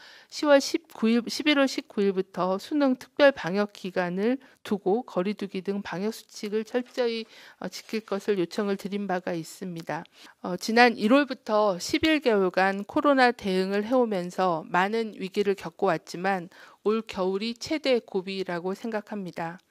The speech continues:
어, 지난주는 일점사삼으로 일단 분석이 됐습니다.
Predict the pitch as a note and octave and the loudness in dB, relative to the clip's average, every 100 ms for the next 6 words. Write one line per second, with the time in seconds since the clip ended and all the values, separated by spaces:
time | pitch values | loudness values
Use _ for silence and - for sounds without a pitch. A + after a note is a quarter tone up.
0 | - - - - - G#3+ B3+ B3 A#3 G#3 | -20 -20 -6 -6 -2 6 6 6 2 0
1 | G3 G3 F#3+ F3 F#3 - B3 A#3+ E4 D#4 | 0 -2 -2 -4 0 0 0 -2 -6 -2
2 | D4+ A#3+ G#3 F#3 F#3+ F#3 F3+ G3+ G3 G3 | -4 -2 -6 -6 -8 -10 -12 -8 -6 -6
3 | E3 - F3+ E3 E3 E3+ | -8 -8 -12 -6 -6 -6